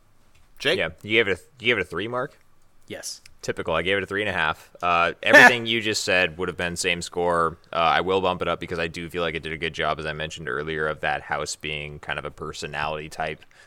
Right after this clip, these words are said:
Speaker 2: old dark house chiller atmosphere. The atmosphere, I thought, weighed pretty heavily in this one. That was good.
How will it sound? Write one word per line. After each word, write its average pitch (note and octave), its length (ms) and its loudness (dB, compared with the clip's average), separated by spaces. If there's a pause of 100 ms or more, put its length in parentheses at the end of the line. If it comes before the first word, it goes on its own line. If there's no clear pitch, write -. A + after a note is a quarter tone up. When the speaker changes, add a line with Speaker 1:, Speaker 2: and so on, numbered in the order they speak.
Speaker 2:
old D#2 240 -6
dark D#2 260 -2
house D#2 320 -4
chiller F2 560 -4
atmosphere. G#2 720 -2
The C2 100 -2
atmosphere, F2 420 0
I D#2+ 60 2
thought, D2 320 -4 (320)
weighed D#2 320 -10
pretty D#2 200 -10
heavily D#2+ 260 -6
in D2+ 80 -8
this D2+ 160 -12
one. D#2 120 -8
That C2+ 120 -6
was D2 100 -14
good. D2 220 -10